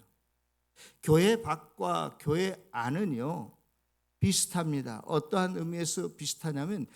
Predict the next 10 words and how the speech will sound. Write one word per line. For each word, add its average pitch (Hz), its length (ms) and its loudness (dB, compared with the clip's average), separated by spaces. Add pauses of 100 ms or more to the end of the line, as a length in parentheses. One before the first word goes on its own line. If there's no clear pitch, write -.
(240)
교회 185 300 6
밖이나 185 680 -4
안은요, 135 680 -4 (160)
세대 202 480 4
차이가 185 440 -2
있고 165 260 -2
문화의 180 480 -2
차이가 175 380 -4
있고 156 200 -4
다 165 200 -4